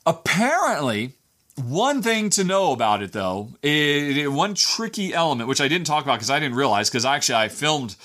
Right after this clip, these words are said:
my rundown before I even saw anything about the Kickstarter page. Apparently, what's on Kickstarter is the deluxe version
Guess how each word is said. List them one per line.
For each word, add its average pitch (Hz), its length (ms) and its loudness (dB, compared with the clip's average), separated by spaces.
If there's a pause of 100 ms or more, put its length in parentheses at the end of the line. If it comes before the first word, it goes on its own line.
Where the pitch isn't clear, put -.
(160)
my 113 160 0
rundown 135 340 0
before 127 320 -2
I 123 40 0
even 117 180 -4
saw 113 200 0
anything 123 360 -4
about 113 160 0
the - 60 -16
Kickstarter 107 480 0
page. 101 340 -2 (420)
Apparently, 190 500 0
what's 160 160 2
on 196 140 2
Kickstarter 165 580 0
is 123 180 0
the 123 100 0
deluxe 107 440 -2
version 226 560 -2